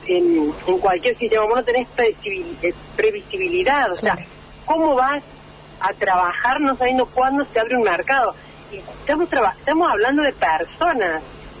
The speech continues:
Speaker 1: personas de empleo directo y todo el empleo indirecto, todas estas familias que se quedan sin trabajo.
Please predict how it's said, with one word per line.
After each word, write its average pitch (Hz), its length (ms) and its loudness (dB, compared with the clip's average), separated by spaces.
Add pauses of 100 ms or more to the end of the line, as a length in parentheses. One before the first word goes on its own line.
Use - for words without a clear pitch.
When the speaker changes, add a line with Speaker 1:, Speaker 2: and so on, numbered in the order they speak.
Speaker 1:
personas 262 840 0
de 175 180 2
empleo 254 360 0
directo 233 680 0
y 220 100 -12
todo 320 200 -2
el 339 100 4
empleo 254 260 0
indirecto, 262 720 0
todas 269 180 -2
estas - 180 -6 (140)
familias 220 600 2
que 392 180 0
se 403 120 -2
quedan 254 300 0
sin 254 200 -2
trabajo. 190 640 0